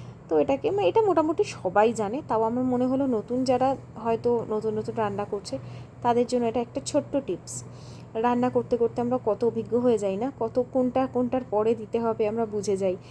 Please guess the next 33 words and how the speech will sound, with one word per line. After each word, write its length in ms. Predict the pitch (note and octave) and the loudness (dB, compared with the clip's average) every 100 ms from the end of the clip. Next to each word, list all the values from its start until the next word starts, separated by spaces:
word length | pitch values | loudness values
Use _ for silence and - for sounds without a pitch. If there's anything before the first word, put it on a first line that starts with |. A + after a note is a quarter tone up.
| - - | -18 -8
এবং 240 | G3 A3 A#3+ | -2 0 2
কোনটার 360 | B3 B3 C4+ C4+ | 4 2 0 0
সাথে 160 | D4+ D4 | 0 0
কোনটা 320 | C4+ B3 B3 | 0 2 2
দিলে 200 | B3+ B3+ | 2 4
রান্নার 360 | A#3+ G#3 A3 A#3+ | 2 2 -2 -2
ফ্লেভার 300 | G#3+ G3+ A#3 A#3+ - | 0 0 0 -2 -6
আরও 220 | G3+ A3 | -2 0
ভালো 240 | A3 G#3+ G#3+ | 0 0 2
হবে 200 | A#3 A3+ | 2 0
সেটাও 320 | A#3 A3 G3+ | -2 -2 -2
বুঝে 240 | F#3 F3 F3+ | -2 -2 -2
যাই। 160 | F3+ F3+ - - - - - - - - | -4 -8 -12 -18 -20 -18 -18 -18 -16 -6
তো 80 | C4 | 2
যাই 260 | B3+ B3+ | 4 4
হোক, 120 | C#4+ C#4 | 4 4
এরপরে 400 | A#3+ B3 A#3+ C4+ F4 | 2 4 2 2 0
ছোলার 320 | - A3+ G3+ | 0 0 0
ডালটা 280 | G#3+ G#3+ A3 | 0 -2 -2
দিয়ে 200 | G3+ G3+ | -2 -2
দিলাম। 220 | G#3+ D4 | -2 -2
একটু 300 | C4+ - D4+ | -4 -4 4
ডালটা 340 | C#4+ C4 C4+ | 6 6 2
প্রথম 340 | C4+ B3+ C#4 C4 | 2 0 0 -4
দিকে 180 | A#3+ | -4
শক্ত 240 | C4+ A#3+ - | -4 -4 -4
শক্ত 240 | C4 C4 - | -4 -4 -6
ছিল, 240 | C4+ B3+ | -2 0
কিন্তু 200 | C#4+ D4 | 0 2
আর 80 | D4+ | 2
প্রেশারে 420 | D4+ B3+ C#4 C#4+ | 4 2 2 2
দিতে 220 | G#3 F#3+ F#3+ | 0 -2 -4
হয়নি, 300 | F#3+ F#3 | -4 -6